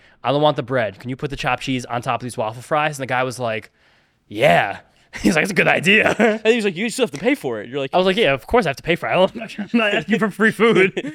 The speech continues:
Speaker 2: <laughs>
Speaker 1: I mean, I guess if you're gonna give me free food, I'll take free food." Oh, back, back in the day, man, the Aaron Senior Bros. I used to be really good friends with the woman who served those up at, uh,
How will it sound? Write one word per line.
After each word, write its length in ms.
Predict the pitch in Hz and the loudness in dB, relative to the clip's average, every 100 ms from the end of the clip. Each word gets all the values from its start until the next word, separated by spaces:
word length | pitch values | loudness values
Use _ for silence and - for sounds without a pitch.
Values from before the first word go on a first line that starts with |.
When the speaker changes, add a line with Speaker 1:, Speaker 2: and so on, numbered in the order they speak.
| 294 | 0
Speaker 2:
<laughs> 40 | |
Speaker 1:
I 80 | 196 | 2
mean, 100 | 202 | 4
I 60 | 190 | 4
guess 140 | 208 | 2
if 40 | |
you're 80 | 196 | 2
gonna 100 | 180 | 0
give 120 | 185 | 0
me 80 | 220 | -2
free 120 | 165 | -4
food, 140 | 151 170 | -2 0
I'll 80 | 151 | 2
take 200 | 185 190 | 0 -2
free 100 | 160 | -6
food." 1040 | 139 131 143 165 147 180 131 - 120 123 | -6 -4 -2 0 -2 -2 -6 -10 -8 -8
Oh, 120 | 110 - - - - | -8 -10 -18 -18 -4
back, 280 | 160 147 127 | -2 -2 0
back 200 | 147 143 | -2 -2
in 60 | 123 | -8
the 80 | |
day, 220 | 117 127 117 | -4 -2 -2
man, 220 | 120 120 | -4 -2
the 80 | 143 | 0
Aaron 120 | 135 | -2
Senior 280 | - 127 117 | -4 -8 -8
Bros. 200 | 110 120 | -6 -6
I 60 | |
used 100 | 135 | -6
to 60 | 127 | -6
be 100 | 127 | -6
really 180 | 127 127 | -6 -6
good 140 | 123 | -6
friends 180 | 127 127 | -6 -8
with 80 | 117 | -8
the 60 | |
woman 240 | 120 131 123 | -10 -10 -10
who 140 | 127 | -10
served 280 | - 131 120 | -4 -4 -2
those 180 | 131 120 | -4 -4
up 160 | 123 127 | -4 -4
at, 80 | |
uh, 300 | 131 143 190 | -4 -4 -4